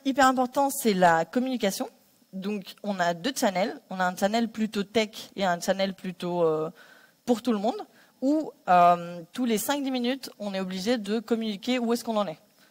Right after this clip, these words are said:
Et ça peut être, euh, bon, bah, on continue à chercher, euh, le problème,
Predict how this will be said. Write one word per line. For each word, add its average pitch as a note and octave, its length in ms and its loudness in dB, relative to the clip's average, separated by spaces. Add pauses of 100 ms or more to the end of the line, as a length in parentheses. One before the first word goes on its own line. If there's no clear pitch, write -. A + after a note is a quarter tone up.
(280)
Et F3+ 80 -8
ça F3 160 2
peut F3+ 140 -2
être, A#3+ 260 6
euh, E3 240 6
bon, D#3+ 180 -8
bah, D#3 280 0
on E3 80 -8
continue F#3 400 -10
à F3 80 2
chercher, F3 400 -4
euh, D#3+ 180 2
le D#3+ 80 -4
problème, F3+ 340 2